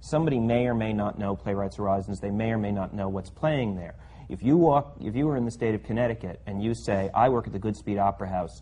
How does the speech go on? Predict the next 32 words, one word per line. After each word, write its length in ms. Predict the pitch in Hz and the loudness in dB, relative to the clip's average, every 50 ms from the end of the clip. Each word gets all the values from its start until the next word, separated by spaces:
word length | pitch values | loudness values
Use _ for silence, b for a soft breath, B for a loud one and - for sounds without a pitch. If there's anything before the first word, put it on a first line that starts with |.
| B B B - | B B B -4
they 80 | 95 98 | -2 0
know 120 | 95 90 | 0 0
exactly 380 | 90 87 - 104 98 - - 90 | -2 0 0 0 0 0 -2 -4
where 220 | 90 98 110 123 | -2 0 2 2
you 220 | 131 123 120 110 | 2 2 2 2
are, 220 | 107 104 104 104 98 - - - | 4 4 4 2 0 -2 -10 -6
what 180 | - 107 104 - | -4 -2 -2 0
they 80 | - 98 | 0 -2
do, 340 | 95 92 98 98 98 95 92 B B B | 0 0 0 0 0 0 -2 B B B
and 340 | - - 98 95 92 92 87 - - - - - - - - - - | -4 -2 -2 0 -2 -2 -4 -6 -10 -14 -14 -14 -16 -18 -20 -14 -4
ninety-nine 500 | - 110 110 131 135 123 117 110 104 101 | 0 4 4 6 6 6 6 6 4 2
times 240 | 95 - 104 98 92 | 2 0 0 0 0
out 140 | 101 95 95 | 0 0 0
of 60 | 92 | 2
a 40 | 92 | 2
hundred, 280 | 113 120 110 98 90 | 4 4 4 4 2
they're 100 | - 98 | -2 -2
gonna 100 | 95 95 | -2 -4
tell 180 | 92 - 101 92 | -2 -2 -2 -2
you 60 | 95 | -2
how 140 | 92 95 92 | -2 -2 -2
much 180 | 95 92 - - | -4 -4 -6 -8
they 100 | 92 90 | -8 -4
love 240 | 92 98 95 90 - | -2 -2 -2 -2 -4
it. 60 | - B B B B B B B - | -10 B B B B B B B 2
And 420 | 110 110 107 101 107 107 95 - B B B B B B B - - - - - - - - - - - - - | 2 4 4 4 2 2 0 -2 B B B B B B B -20 -20 -20 -20 -20 -20 -20 -18 -18 -18 -18 -12 -8
what's 320 | 117 113 113 123 117 113 | -2 2 4 4 4 4
always 360 | - 110 120 127 131 127 110 117 | 4 4 6 8 8 6 6 4
appealed 340 | 101 - 127 117 107 98 - | 0 2 2 2 2 2 2
to 80 | - | 2
me 160 | 117 123 131 143 | 2 4 4 4
about 420 | 135 104 113 107 101 98 101 - | 4 6 6 6 6 6 2 -2